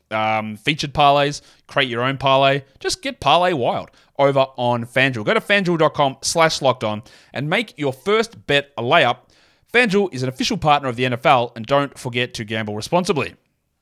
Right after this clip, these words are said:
Okay, that is the first game in the books. The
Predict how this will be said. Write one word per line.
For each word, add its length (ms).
Okay, 220
that 300
is 1000
the 60
first 300
game 380
in 100
the 80
books. 460
The 560